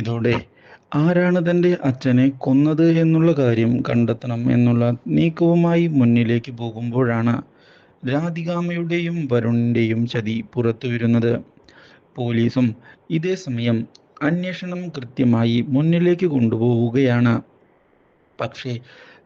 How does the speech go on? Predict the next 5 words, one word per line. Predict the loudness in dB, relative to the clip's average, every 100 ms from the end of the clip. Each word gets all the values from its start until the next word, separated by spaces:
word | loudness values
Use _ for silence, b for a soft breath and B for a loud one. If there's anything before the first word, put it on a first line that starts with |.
| -6
കൃത്യമായ | -4 -4 -8 -10 -8 -10 -12
തെളിവുകളൊന്നും | -8 -4 -2 0 2 2 4 2
ലഭിച്ചിട്ടില്ല | 2 0 -2 -2 0 2 2 0 0
എന്ന് | 2 2 2 0
വ്യക്തമാക്കുന്ന | -2 -6 -4 -4 -4 -4